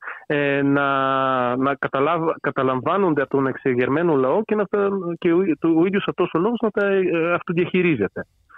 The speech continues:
Ε, να εμφανίζεται αυτή η μορφή σε κάποιες σημαντικές εξεγέρσεις και έπειτα πλέον, α, στο,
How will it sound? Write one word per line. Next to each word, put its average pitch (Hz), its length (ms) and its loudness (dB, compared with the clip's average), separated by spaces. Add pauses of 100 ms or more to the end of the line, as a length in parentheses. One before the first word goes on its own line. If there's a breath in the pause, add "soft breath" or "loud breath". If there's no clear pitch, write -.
(300 loud breath)
Ε, 151 280 0
να 151 120 2
εμφανίζεται 165 680 0
αυτή 147 220 -2
η 165 60 2
μορφή 143 480 0
σε - 80 -4
κάποιες 151 300 -2
σημαντικές 139 460 0
εξεγέρσεις 113 680 0 (560 loud breath)
και 190 160 0
έπειτα 208 400 0
πλέον, 175 600 0 (300 loud breath)
α, 135 920 0 (300)
στο, 127 600 2